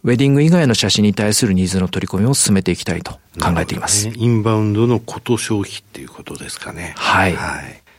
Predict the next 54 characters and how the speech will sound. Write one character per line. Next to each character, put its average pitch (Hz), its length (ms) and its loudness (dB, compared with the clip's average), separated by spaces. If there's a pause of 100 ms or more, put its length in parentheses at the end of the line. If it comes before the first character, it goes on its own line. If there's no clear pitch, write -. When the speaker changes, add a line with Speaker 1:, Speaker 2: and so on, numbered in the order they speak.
Speaker 1:
最 175 260 2
後 135 120 4
に 120 60 4
な 113 120 4
り 117 80 4
ま 117 100 4
し 113 60 -6
た 107 100 -2
が、 101 100 2
リ 101 140 2
ス - 140 -2
ナ 127 120 4
ー - 40 2
に 120 100 4
向 113 120 4
け 117 120 -2
て 113 120 -2
一 - 200 -2
言 139 260 0
お 95 40 0
願 87 200 -4
い 87 40 -6
し - 160 -10
ま 85 100 -8
す。 - 180 -10 (440)
Speaker 2:
当 165 180 2
社 123 160 2
は 95 80 0
フ - 60 -4
ォ - 40 0
ト 151 100 2
ウ - 20 6
ェ 170 60 4
デ 151 80 4
ィ - 20 4
ン - 20 4
グ 107 80 4
だ 98 100 2
け 120 100 0
で 107 100 2
な 107 100 2
く、 90 220 -2 (200)
家 - 120 0
族 156 240 2
の 110 80 4
記 - 140 0
念 127 180 4
日 104 80 4
を 90 40 2
写 101 140 0
真 117 160 2
に 117 120 4
残 117 200 2
す - 160 0